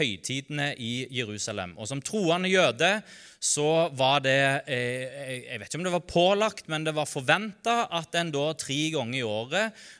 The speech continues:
drog til disse store høytidene, eh, for å tilbe i tempelet i Jerusalem. Eh,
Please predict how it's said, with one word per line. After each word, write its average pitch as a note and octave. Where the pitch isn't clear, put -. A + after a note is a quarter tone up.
drog C#3+
til D#3+
disse C3
store A2+
høytidene, B2+
eh, A#2
for B2+
å C3
tilbe A#2
i B2+
tempelet G#2
i G2+
Jerusalem. F#2
Eh, A#2+